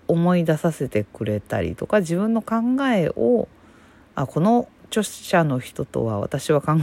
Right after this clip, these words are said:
えが合うなとか合わないなとかっていうのをおのずと考えてしまうんですよね。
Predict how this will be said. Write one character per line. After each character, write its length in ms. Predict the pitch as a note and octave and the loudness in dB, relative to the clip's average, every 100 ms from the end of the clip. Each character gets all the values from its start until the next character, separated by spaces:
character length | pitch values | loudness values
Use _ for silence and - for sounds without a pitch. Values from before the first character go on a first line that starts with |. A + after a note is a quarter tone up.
| D#3+ | 4
え 100 | C#3+ | 4
が 260 | B2+ - | 2 2
合 60 | F3 | 4
う 120 | C#3+ | 4
な 160 | C3+ C3 | 0 -2
と 120 | - | -4
か 120 | A2+ | -4
合 40 | |
わ 160 | B2+ D#3 | -4 -2
な 120 | D3+ | -2
い 60 | A2+ | -4
な 140 | C#3 | -4
と 120 | E3 - | -6 -6
か 100 | - | -10
っ 40 | |
て 140 | - | -4
い 40 | D#3+ | -4
う 40 | |
の 120 | D3+ D3+ | -2 -2
を 180 | D3+ - - - - | -2 -4 -16 -20 -8
お 60 | G#3+ | 0
の 140 | B3+ | 2
ず 140 | D#4 D4 | 2 0
と 120 | - | 0
考 280 | - C#4 D4+ | 2 2 2
え 120 | C#4 | 0
て 120 | F#2+ D3 | 0 0
し 120 | C#3 | -2
ま 140 | B2 | -6
う 40 | - | -6
ん 40 | |
で 80 | B2 | -10
す 100 | - | -6
よ 80 | D3+ | -2
ね。 260 | G3+ B3 | -2 -2